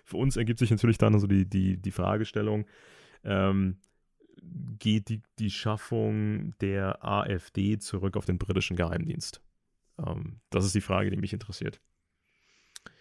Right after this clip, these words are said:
Ähm, also, und dann, ähm, dann, äh,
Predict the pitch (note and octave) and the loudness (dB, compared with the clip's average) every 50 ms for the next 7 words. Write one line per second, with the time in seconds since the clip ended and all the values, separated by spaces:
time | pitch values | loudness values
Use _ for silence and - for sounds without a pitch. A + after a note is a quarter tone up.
0 | _ _ _ _ _ _ _ _ _ _ _ _ _ - - - - - - - | _ _ _ _ _ _ _ _ _ _ _ _ _ -14 -12 -10 -8 -6 -6 -6
1 | - - - - D#3+ - - _ _ _ _ _ _ _ _ _ _ _ _ _ | -6 -8 -8 -10 -12 -16 -18 _ _ _ _ _ _ _ _ _ _ _ _ _
2 | _ - _ - - - _ _ _ _ _ _ _ _ _ _ _ _ _ _ | _ -20 _ -20 -20 -20 _ _ _ _ _ _ _ _ _ _ _ _ _ _
3 | _ _ - F#2 F2+ F2+ F2+ E2+ - - - G#2 G2 F#2+ - G#2+ A2 B2 C3 C#3 | _ _ -2 0 2 4 4 4 4 2 2 2 2 4 4 6 6 6 6 4
4 | - - - - - - - - - _ _ - - - - - _ - - - | 2 -2 -12 -20 -20 -20 -20 -20 -20 _ _ -20 -20 -20 -20 -20 _ -10 -10 -10
5 | - _ - G2+ G#2 G#2 G#2 G#2 G#2 G2+ F2+ E2+ - - - - _ - - - | -10 _ -2 2 4 4 6 6 4 4 2 0 -4 -6 -10 -16 _ -8 0 2
6 | G2 G2 G2 G2+ G2+ G2 G2+ G2 G2+ G2 G2 F#2+ F#2+ F#2+ F#2 F#2 F#2 F#2 | 4 4 6 4 4 4 6 6 6 6 6 6 6 6 4 4 2 0